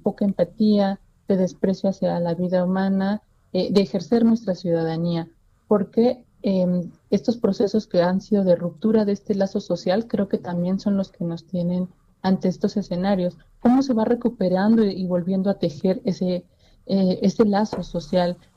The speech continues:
esa sensación y ese sentido de pertenencia comunitario, que no solamente se quede en las familias como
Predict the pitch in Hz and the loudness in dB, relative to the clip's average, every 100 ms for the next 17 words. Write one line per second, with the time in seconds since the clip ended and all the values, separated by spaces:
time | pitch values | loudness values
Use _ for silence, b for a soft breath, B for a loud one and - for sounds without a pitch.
0 | - 202 - 208 202 202 185 196 185 - | -2 -2 2 4 4 2 -4 -4 -4 -2
1 | 208 214 208 208 202 175 196 202 190 175 | 2 2 2 -2 -4 -2 0 0 0 -2
2 | 170 175 180 196 - 196 - 165 160 165 | 0 0 2 0 0 -4 -2 -4 -4 -6
3 | 147 185 170 160 190 202 - 220 208 202 | 0 2 2 0 0 0 2 2 2 0
4 | 214 196 - 202 202 190 165 - 170 170 | -4 -6 -2 0 2 2 -2 -4 -2 0
5 | 190 190 175 170 - 165 170 170 | 0 0 0 -2 -4 -2 -2 -4